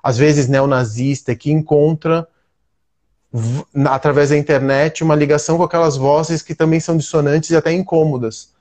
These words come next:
à nossa existência, porque um neonazista incomoda a todos, é uma coisa que hoje em dia na nossa sociedade, ainda bem, a gente não tolera,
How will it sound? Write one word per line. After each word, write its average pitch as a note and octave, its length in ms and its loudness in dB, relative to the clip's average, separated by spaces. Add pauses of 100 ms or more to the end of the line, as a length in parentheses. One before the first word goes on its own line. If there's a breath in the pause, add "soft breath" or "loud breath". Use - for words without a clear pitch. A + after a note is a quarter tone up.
(260)
à C3+ 80 0
nossa C3 220 2
existência, A#2 640 -4
porque B2+ 440 0 (380 soft breath)
um B2+ 80 0
neonazista C3+ 640 2
incomoda C#3+ 720 0
a D#3 80 -6
todos, B2+ 460 0
é A2 60 0
uma A2+ 120 -2
coisa B2+ 200 -4
que - 120 -6
hoje C3 220 2
em B2+ 60 -4
dia A#2+ 200 -4
na A2+ 120 -2
nossa B2 200 -6
sociedade, B2 600 -2
ainda C#3 320 2
bem, C3 180 0
a C#3 40 0
gente C#3 220 -4
não D3 140 -2
tolera, C#3+ 440 2